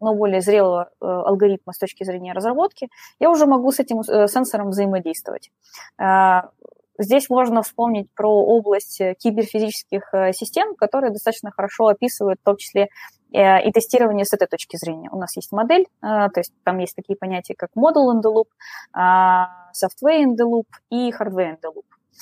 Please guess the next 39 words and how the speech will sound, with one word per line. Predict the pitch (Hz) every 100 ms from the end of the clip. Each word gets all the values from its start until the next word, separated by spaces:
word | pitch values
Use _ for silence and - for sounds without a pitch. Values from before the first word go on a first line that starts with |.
| - -
А, | - 185 190
на | 220
каждом | 262 220 208 220
этапе | 320 381 277 -
по-, | 208 - -
по-, | 208 202 196 185 _ _
сначала | - 226 220 190
мы | 180
работаем | 180 180 190 196
только | 214 -
с | -
софтом, | 254 - 359 381 247
дальше | 185 -
у | 185
нас | 180
по-, | - 190 -
появляется | 190 185 185 -
какая-то | - - 190 220
часть, | - 320 330 - _ - - -
а, | - 185 185 185 180
или | 226 233
даже | 220 208
мы | 208 202
можем | 196 190
на | 185 _
каких-то | - -
определённых | 190 196 202 190 185 _ -
этапах | - 196 185 190
работать | 202 190 190 180
чисто | 208 -
с | -
моделью, | 180 170 180 226 330 - - - -
да, | 208 196
может | 180 185 190 180
быть, | 180
даже | 185 175
с | -
моделью | 185 185 180 170
MATLAB. | - - 156 175 269